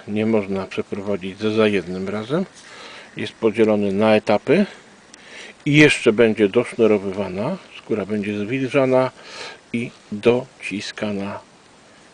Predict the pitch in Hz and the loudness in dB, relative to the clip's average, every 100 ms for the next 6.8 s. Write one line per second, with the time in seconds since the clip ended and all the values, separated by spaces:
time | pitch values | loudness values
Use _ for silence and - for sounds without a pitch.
0 | - - 110 117 104 107 104 _ - - | -16 -2 4 4 4 2 0 _ -10 -4
1 | 101 - - - - - - - - _ | -4 -6 -12 -14 -18 -20 -20 -20 -20 _
2 | _ _ - _ - - - - - - | _ _ -20 _ -20 -20 -20 -20 -20 -20
3 | - - _ _ - - - - - - | -20 -20 _ _ -20 -20 -20 -20 -20 -20
4 | - - - - - - - - - - | -20 -20 -20 -20 -20 -20 -20 -20 -20 -20
5 | - - - 139 123 - 113 - 92 87 | -20 -20 -12 -8 -8 -6 -6 -6 -6 -6
6 | 80 82 87 92 85 85 - | -6 -8 -12 -14 -12 -12 -12